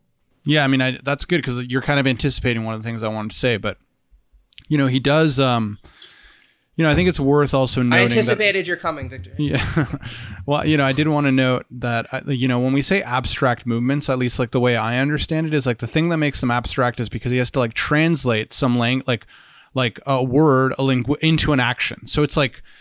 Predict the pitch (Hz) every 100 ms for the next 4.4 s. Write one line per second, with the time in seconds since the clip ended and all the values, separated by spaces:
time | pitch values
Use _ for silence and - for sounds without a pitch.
0 | - - 165 - 156 151 123 - - 156
1 | 160 170 196 233 170 135 156 - - 123
2 | 147 - _ _ _ 147 - 143 143 135
3 | 131 - 131 127 117 131 120 120 139 127
4 | 135 156 139